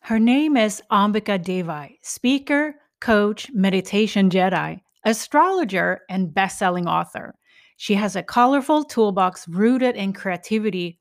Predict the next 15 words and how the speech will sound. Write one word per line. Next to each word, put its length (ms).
holistic 460
health, 580
and 300
the 80
cosmos. 800
In 160
this 260
episode, 600
we 100
talk 340
about 280
the 180
power 420
of 200
meditation 880